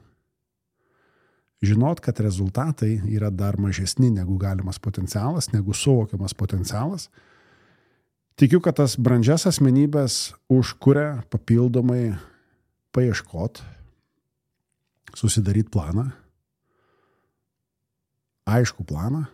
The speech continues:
ir nuosekliai jį sekt. Ne kažką labai didelio įsivardinant, bet nuosekliai sekt diena iš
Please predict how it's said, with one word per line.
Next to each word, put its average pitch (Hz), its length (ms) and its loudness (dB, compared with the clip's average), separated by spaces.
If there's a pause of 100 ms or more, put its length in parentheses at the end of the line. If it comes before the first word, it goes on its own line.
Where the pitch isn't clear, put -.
(160)
ir 123 160 4
nuosekliai 110 560 0
jį 85 160 -8
sekt. - 300 -16 (1080)
Ne 160 180 4
kažką 175 300 -2
labai 135 260 2
didelio 110 380 2
įsivardinant, 120 640 0
bet 101 140 -2
nuosekliai 110 560 0
sekt - 260 -10
diena 110 400 2
iš 117 160 2